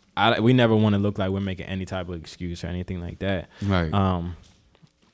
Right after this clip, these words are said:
Speaker 1: so that was one thing that I, that is, didn't really sit well with us.
Speaker 2: Yeah.
Speaker 1: But it's all good.
Speaker 2: It's all good.
Speaker 1: <laughs>
Speaker 2: You here though, bro.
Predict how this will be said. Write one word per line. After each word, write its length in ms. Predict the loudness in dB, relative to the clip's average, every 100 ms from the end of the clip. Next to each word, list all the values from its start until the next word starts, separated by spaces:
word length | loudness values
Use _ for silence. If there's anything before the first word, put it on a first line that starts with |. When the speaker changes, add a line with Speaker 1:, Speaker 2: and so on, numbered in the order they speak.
| -18 -2
Speaker 1:
so 120 | 4
that 160 | 6
was 160 | 6 4
one 140 | 2
thing 140 | 2 0
that 200 | 2 2
I, 120 | 0
that 160 | -2 -2
is, 160 | -4 -12 -20 _ _ -20 -12
didn't 200 | -8 -6
really 160 | -4 -6
sit 240 | -6 -6
well 180 | -6 -6
with 120 | -8
us. 260 | -10 -12 -16 _ -8
Speaker 2:
Yeah. 260 | -2 -2
Speaker 1:
But 120 | -2 -6 -10 -14 -20 _ -8
it's 180 | -6
all 140 | -8 -10
good. 260 | -10 -10 -10
Speaker 2:
It's 120 | -8 -6
all 160 | -6
good. 220 | -8 -8 2
Speaker 1:
<laughs> 320 | 6 6 4 0 -6 -10 -18 -20 -18 -6
Speaker 2:
You 120 | 0
here 240 | 4 4
though, 160 | 2 -4
bro. 340 | -6 -8 -10